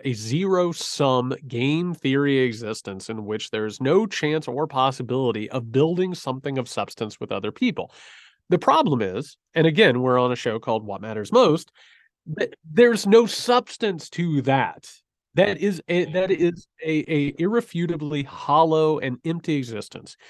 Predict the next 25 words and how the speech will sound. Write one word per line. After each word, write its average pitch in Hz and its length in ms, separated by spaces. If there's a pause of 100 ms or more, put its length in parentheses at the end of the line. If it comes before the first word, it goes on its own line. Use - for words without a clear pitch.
(260)
And 165 160
we 196 80
see 247 240
that 294 160
the - 80
people 135 300
who 117 100
win 160 480 (240)
are 185 100
miserable. 196 800 (580)
Donald 247 300
Trump 170 240
did 156 160
us 143 300
an 139 100
invaluable 117 600
service. - 440 (120)
Elon 190 340
Musk 147 360
is 123 120
doing 143 320
us 127 240
an 139 140
invaluable 113 800
s-, - 160